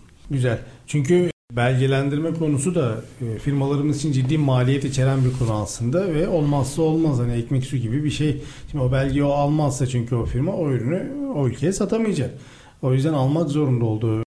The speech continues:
belgeler bunlar. Bu tür belgeler için yapılacak harcamaların da yine Ticaret Bakanlığı tarafında destek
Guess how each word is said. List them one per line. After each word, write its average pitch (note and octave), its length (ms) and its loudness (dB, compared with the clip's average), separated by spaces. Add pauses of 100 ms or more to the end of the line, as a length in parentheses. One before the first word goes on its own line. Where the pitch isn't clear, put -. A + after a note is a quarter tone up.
(260)
belgeler A2+ 520 0
bunlar. C#3+ 340 0 (100)
Bu D#3+ 440 0
tür G3+ 240 2
belgeler E3+ 480 2
için F#3+ 200 0
yapılacak E3+ 580 0
harcamaların E3 680 2
da C3 60 2
yine A#2 240 0
Ticaret C3 520 0
Bakanlığı C3 580 0
tarafında B2+ 600 -2
destek C3 500 -2